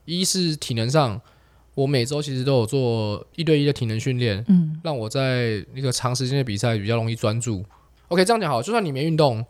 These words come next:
Speaker 2: 对。
Speaker 1: 其实你现在忽然要拉高你的专注度是，你是做得到的，
Speaker 2: 嗯。
Speaker 1: 但是可能那个时间很短，
Speaker 2: 嗯。
Speaker 1: 就是你可能专注五分钟你就累了。但是我做体能训练后，我在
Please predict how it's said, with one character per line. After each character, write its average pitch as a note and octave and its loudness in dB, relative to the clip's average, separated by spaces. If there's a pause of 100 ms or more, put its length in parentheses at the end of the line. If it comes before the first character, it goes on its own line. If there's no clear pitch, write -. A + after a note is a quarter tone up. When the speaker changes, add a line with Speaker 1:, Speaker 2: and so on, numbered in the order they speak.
(180)
Speaker 2:
对。 E3 0 (240)
Speaker 1:
其 F3 -2
实 G#3 6
你 F#3+ 4
现 F#3+ 4
在 G#3 8
忽 A3 6
然 E3 6
要 F3 0
拉 E3+ 2
高 E3 2
你 D3 -6
的 A2 -4
专 C3 -2
注 C#3 -2
度 B2+ -2
是， A#2+ -8
你 A2+ -6
是 C#3 -2
做 C#3+ 4
得 - -2
到 A2+ 2
的， F#2+ -6 (160)
Speaker 2:
嗯。 F3+ 4
Speaker 1:
但 F#3 -2
是 F#3+ -4
可 E3 -2
能 C3+ -2
那 E3 -6
个 D#3+ -4
时 D3 -4
间 D3 -2
很 C3+ 0
短， F#2+ 2 (220)
Speaker 2:
嗯。 E3+ 0
Speaker 1:
就 F3 -2
是 F#3 4
你 F#3+ 6
可 F#3+ 6
能 D3+ 2
专 E3+ 0
注 F3+ 0
五 C#3 -4
分 D3 2
钟 D3 4
你 B2 0
就 B2+ 4
累 C3+ 4
了。 G2+ -8 (500)
但 F3+ 0
是 F#3 0
我 D#3+ 4
做 E3 2
体 D3+ -2
能 C3 0
训 D3 2
练 C#3+ 4
后， C#3+ 6
我 A2+ 2
在 C#3+ 2